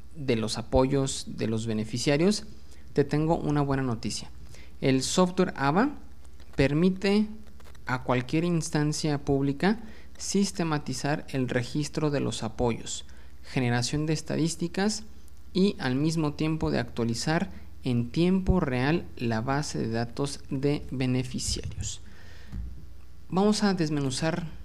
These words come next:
eh, un poquito de qué se trata esta, esta herramienta. En primera instancia, este,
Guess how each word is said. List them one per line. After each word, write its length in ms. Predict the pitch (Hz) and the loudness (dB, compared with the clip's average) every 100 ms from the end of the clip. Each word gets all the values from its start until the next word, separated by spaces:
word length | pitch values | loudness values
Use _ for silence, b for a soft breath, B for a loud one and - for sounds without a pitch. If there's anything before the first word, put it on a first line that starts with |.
| - - - - | -10 -12 -10 -4
eh, 420 | 131 123 120 123 | -2 0 -2 -2
un 120 | 147 147 | -2 -2
poquito 720 | 156 - - 151 139 117 120 | -2 -6 -2 0 0 -2 -6
de 160 | 131 127 | -6 -6
qué 160 | 151 147 | -4 -4
se 140 | 143 | -4
trata 360 | - 135 135 135 | -2 -2 -2 -2
esta, 320 | - 127 117 | -2 -2 -4
esta 300 | 131 - 135 | -4 -4 -2
herramienta. 580 | 127 120 147 156 196 202 - B B B B - | 0 0 0 2 2 0 -6 B B B B -2
En 140 | 139 | 0
primera 280 | 143 156 180 | 2 2 2
instancia, 640 | 180 185 175 180 190 185 - - - - - - - | 2 2 0 2 2 0 -4 -10 -10 -10 -10 -10 -4
este, 840 | 123 113 - 120 110 107 107 98 | 2 2 2 0 2 2 0 -2